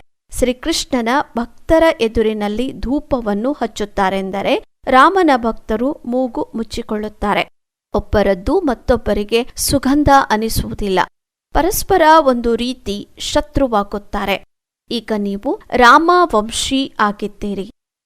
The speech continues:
ಜಗತ್ತು ಪೂರ್ಣ ರಾವಣ ವಂಶಿ ಆಗಿದೆ. ಇಲ್ಲಿ ಧೂಪದ ವಿಚಾರ ಇಲ್ಲ. ನೀವು ತಿಳಿದಿದ್ದೀರಿ, ತಂದೆಗೆ ಸರ್ವವ್ಯಾಪಿ ಎನ್ನುವುದರಿಂದ ಯಾವ ಗತಿ ಆಗಿ ಹೋಗಿದೆ, ಕಲ್ಲು ಮಣ್ಣಿನಲ್ಲಿ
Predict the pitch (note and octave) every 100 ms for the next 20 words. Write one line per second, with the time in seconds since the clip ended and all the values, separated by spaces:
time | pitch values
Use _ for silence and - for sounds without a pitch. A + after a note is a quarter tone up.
0 | _ G#3 G3 G#3 - D4+ A4 - - D#4+
1 | F#4 A4 C4 A#3+ C4+ - A3+ A3+ C4 C#4+
2 | C#4+ B3+ G#3 - - A#3+ B3 - G#3+ G#3+
3 | A3 G#3+ - _ _ _ _ - A3 A#3+
4 | C#4+ - G#3 B3 D#4+ - G3 G#3+ A3+ A#3
5 | A3+ G#3 A3+ G3+ G3+ G#3 G#3+ G#3+ G#3+ -
6 | _ _ _ _ C#4+ D#4 F4+ F#4+ G#4 C4
7 | A#3+ - A3+ G#3+ G#3 G#3+ B3 D#4 D#4+ A3
8 | G#3+ G#3+ G#3+ C4+ C#4 - B3 C#4 C#4+ A#3+
9 | A3 G#3 - A#3 - - A3 G#3 G#3 G#3
10 | G3+ G3 G3 B3 G#4 - _ _ _ -
11 | B3+ A#3+ D#4 E4+ C4 G#3 - B3+ C4 -
12 | G#3 G#3 A3+ G#3+ G#3 G#3 G3+ - _ _
13 | _ - C#4+ E4 F4+ G4 B3 B3 B3 A3+
14 | G#3+ G#3+ B3 C#4